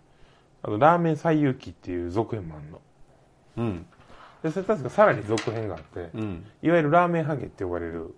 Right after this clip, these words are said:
Speaker 2: はい。
Speaker 1: やつの。
Speaker 2: それ僕読んでますよ、楽しみに毎週。
Speaker 1: あ、ほんまに？
Speaker 2: 毎週っていうか、二週に一回か。
Speaker 1: あれ、あれスペリオール
Speaker 2: スペリオール買ってるんで、うち。
Speaker 1: な。
Speaker 2: はい。
Speaker 1: で、僕もスペリオール買ったから、割と読んでたんやけど。
Speaker 2: はいはいはい。
Speaker 1: けど、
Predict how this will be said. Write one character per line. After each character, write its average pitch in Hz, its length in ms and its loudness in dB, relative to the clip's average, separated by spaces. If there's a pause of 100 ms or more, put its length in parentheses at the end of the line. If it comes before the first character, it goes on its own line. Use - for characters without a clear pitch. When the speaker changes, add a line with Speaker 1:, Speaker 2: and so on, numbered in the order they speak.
(100)
Speaker 2:
は 101 160 -2
い。 80 80 -8 (460)
Speaker 1:
や 107 100 -2
つ - 40 -6
の。 175 60 2
Speaker 2:
そ 135 60 4
れ 123 100 2
僕 113 220 0
読 107 200 -2
ん 107 40 -4
で 104 60 -4
ま 101 140 -4
す 98 80 -10
よ、 82 160 -8
楽 85 160 -10
し - 100 -12
み 82 120 -12
に 80 40 -14
毎 78 220 -12
週。 - 320 -14
Speaker 1:
あ、 190 80 6
ほ - 0 -
ん 175 40 0
ま 175 80 0
に？ - 40 0
Speaker 2:
毎 214 80 -2
週 120 60 -4
っ - 20 -8
て - 60 -14
い - 20 -18
う - 40 -18
か、 - 60 -10
二 90 140 -8
週 98 160 -8
に 90 140 -10
一 85 80 -16
回 87 140 -12
か。 - 140 -20 (800)
Speaker 1:
あ 214 80 2
れ、 226 180 2 (440)
あ 185 80 2
れ - 40 -2
ス - 100 -16
ペ 170 120 2
リ 240 80 4
オ 294 60 6
ー - 20 4
ル - 60 -2
Speaker 2:
ス - 100 -12
ペ 143 140 4
リ 139 100 4
オ 143 80 6
ー - 40 4
ル 98 60 -2
買 131 120 2
っ - 40 -6
て - 140 -10
る 87 100 -8
ん 82 60 -12
で、 82 80 -16
う 82 80 -16
ち。 - 200 -20 (200)
Speaker 1:
な。 - 80 -20
Speaker 2:
は - 80 -6
い。 - 20 2
Speaker 1:
で、 170 60 0
僕 208 100 0
も 220 100 2
ス - 100 -12
ペ 202 120 6
リ 233 60 6
オ 190 40 8
ー - 20 2
ル 165 60 -2
買 135 160 2
っ 117 40 -6
た 101 120 -4
か 82 100 -12
ら、 90 260 -4 (680)
割 214 180 4
と 214 80 4
読 110 160 2
ん 131 60 0
で 143 80 -2
た 113 100 -6
ん - 20 -14
や 82 120 -18
け 92 60 -14
ど。 95 160 -6
Speaker 2:
は - 140 4
い 156 40 2
は 95 160 -2
い 80 60 -6
は 85 180 -4
い。 - 40 -14 (440)
Speaker 1:
け 185 120 4
ど、 175 420 4